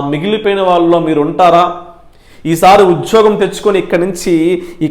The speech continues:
కాంపిటేటివ్ ఫీల్డ్ నుంచి బయటకు వెళ్ళిపోతారని చెప్పేసి డిసైడ్ అవ్వాల్సింది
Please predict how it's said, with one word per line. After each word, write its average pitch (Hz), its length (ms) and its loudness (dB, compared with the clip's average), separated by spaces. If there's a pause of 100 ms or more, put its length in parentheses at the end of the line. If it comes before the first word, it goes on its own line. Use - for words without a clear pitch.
కాంపిటేటివ్ 190 520 2
ఫీల్డ్ 185 200 4
నుంచి 175 260 -2
బయటకు 160 260 2
వెళ్ళిపోతారని 156 420 -2
చెప్పేసి 143 360 -4 (960)
డిసైడ్ 175 400 0
అవ్వాల్సింది 160 440 -2